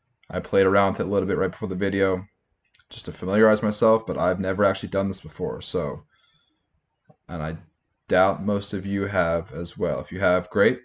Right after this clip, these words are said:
If you haven't, hopefully we can learn something here real quick. So you can do anything. You can do invoices, bank deposits, checks, expenses, bills. If you write your own checks, if you print your own checks directly from your computer and from QuickBooks,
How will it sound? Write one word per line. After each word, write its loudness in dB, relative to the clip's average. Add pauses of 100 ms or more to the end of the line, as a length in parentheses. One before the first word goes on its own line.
(120)
If -16
you -6
haven't, 2 (140)
hopefully -4
we -2
can -6
learn -4
something -8
here -8
real -8
quick. -12 (400)
So 0 (180)
you -6
can -2
do 6
anything. 4
You -8
can -8
do -4
invoices, 0
bank -2
deposits, -2 (360)
checks, 2
expenses, -2
bills. 0
If -10
you -4
write 2
your -2
own -4
checks, -2 (760)
if -10
you -4
print 2
your -2
own 0
checks 2
directly -2
from -4
your -6
computer 0
and -4
from -10
QuickBooks, 0